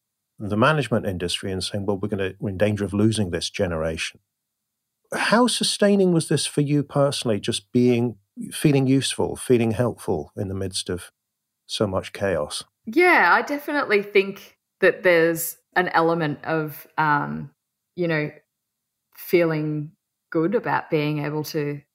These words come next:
Speaker 2: sort of use my skill set at the time to help
Speaker 1: Mm-hmm.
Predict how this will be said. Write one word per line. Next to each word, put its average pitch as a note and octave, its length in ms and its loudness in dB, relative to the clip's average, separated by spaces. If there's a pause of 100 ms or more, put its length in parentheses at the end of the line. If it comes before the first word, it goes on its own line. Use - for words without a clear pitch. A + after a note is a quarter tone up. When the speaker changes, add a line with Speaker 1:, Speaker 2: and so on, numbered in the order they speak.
(140)
Speaker 2:
sort - 240 -4
of D3+ 180 -4
use D3+ 720 -6 (680)
my D3 180 2
skill D3 340 -4
set - 300 -4
at - 180 -10
the C#3 60 -10
time C#3+ 460 -4 (840)
to D#3 160 -2
help C3+ 240 -2
Speaker 1:
Mm-hmm. G2 220 -2